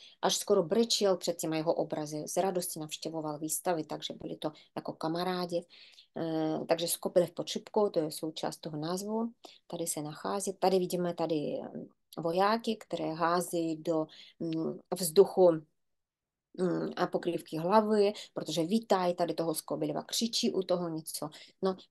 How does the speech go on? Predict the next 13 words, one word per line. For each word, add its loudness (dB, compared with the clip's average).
ale 4
to 2
je 4
všechno -2
vzadu. 2
Je 0
to 6
vzadu, 4
aniž 8
bychom 2
se 2
k -10
tomu 6